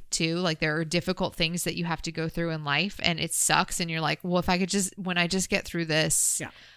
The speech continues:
Speaker 1: Things will feel better in a few months. And they don't. They just
Speaker 2: No,
Speaker 1: get
Speaker 2: 'cause there's some,
Speaker 1: worse.
Speaker 2: 'cause there's something else.
Speaker 1: <laughs>
Speaker 2: There's
Speaker 1: They
Speaker 2: always
Speaker 1: just
Speaker 2: something.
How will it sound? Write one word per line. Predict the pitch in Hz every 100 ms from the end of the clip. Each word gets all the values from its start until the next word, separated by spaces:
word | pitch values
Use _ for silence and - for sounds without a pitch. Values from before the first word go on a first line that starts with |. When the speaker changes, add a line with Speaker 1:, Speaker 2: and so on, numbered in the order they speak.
| - _ -
Speaker 1:
Things | - 226 208
will | 226
feel | 180 196 180
better | 175 165 165 160
in | 160
a | 160
few | 170 156
months. | 143 143 196
And | 190
they | 196
don't. | 175 240 330 247 - - -
They | 202 214
just | 185 381 370
Speaker 2:
No, | - 294
Speaker 1:
get | 160
Speaker 2:
'cause |
there's | 135 175
some, | 175 170
Speaker 1:
worse. | 190
Speaker 2:
'cause | - 165
there's | 160 -
something | 170 170 175
else. | 196 127 - - -
Speaker 1:
<laughs> | - - - -
Speaker 2:
There's | 143
Speaker 1:
They | 175
Speaker 2:
always | 190 156
Speaker 1:
just | 180
Speaker 2:
something. | 175 135 107